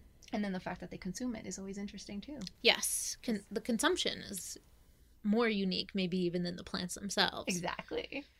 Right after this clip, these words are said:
Speaker 2: I think that's especially true in Braided, right? 'Cause by, by consuming,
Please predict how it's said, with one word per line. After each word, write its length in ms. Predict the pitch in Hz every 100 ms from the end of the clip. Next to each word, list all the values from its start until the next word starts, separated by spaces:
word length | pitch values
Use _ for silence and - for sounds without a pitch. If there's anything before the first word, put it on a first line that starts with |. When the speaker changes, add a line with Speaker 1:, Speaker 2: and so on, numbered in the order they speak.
| _ _ _ _ -
Speaker 2:
I 140 | 233
think 140 | 240 226
that's 220 | 208 -
especially 520 | 202 226 220 208 185
true 220 | 180 190
in 220 | 185 180 180
Braided, 560 | 214 185 - 202 226 - -
right? 340 | 190 180 180 -
'Cause 320 | 202 175 - - - - - -
by, 340 | 202 190 190 185 - -
by 120 | 190
consuming, 1000 | 196 196 - 247 240 233 220 202 196